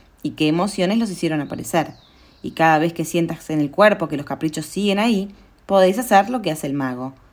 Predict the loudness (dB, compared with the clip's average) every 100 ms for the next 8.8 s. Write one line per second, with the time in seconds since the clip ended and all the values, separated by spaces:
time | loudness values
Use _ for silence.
0 | _ _ _ -8 -2 0 0 -2 -4 -2
1 | -2 -2 -2 0 0 2 2 0 -6 -2
2 | 0 2 2 2 2 2 0 -2 -4 -2
3 | -2 0 2 2 2 -2 -4 -4 -2 -2
4 | -2 -6 _ _ _ _ _ _ 2 4
5 | 4 2 0 -2 -6 -16 _ _ 0 2
6 | 2 0 0 0 -2 -2 -2 0 2 2
7 | -2 -6 -8 -8 -6 -6 0 4 4 4
8 | 2 2 2 -2 -4 -4 -4 -4